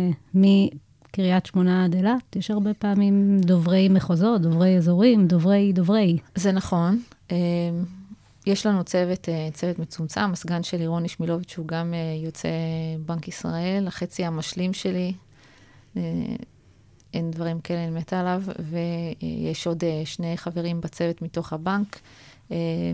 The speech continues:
Speaker 2: שהם פחות מעולמות התוכן, אה, של הדוברות, אה, ויש לי עוד, אה,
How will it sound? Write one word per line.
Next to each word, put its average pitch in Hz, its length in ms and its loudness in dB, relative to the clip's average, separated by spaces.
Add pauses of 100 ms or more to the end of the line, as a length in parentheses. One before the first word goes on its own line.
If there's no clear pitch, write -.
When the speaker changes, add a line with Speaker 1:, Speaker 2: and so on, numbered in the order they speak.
(160)
Speaker 2:
שהם 165 400 -4 (160)
פחות - 320 -4
מעולמות 175 440 0
התוכן, 170 420 -4
אה, 160 200 -4
של 165 200 -6
הדוברות, 170 640 -2 (460)
אה, 180 60 -2 (380)
ויש 175 400 -4
לי 170 500 -4 (160)
עוד, 165 240 -6
אה, 175 460 -4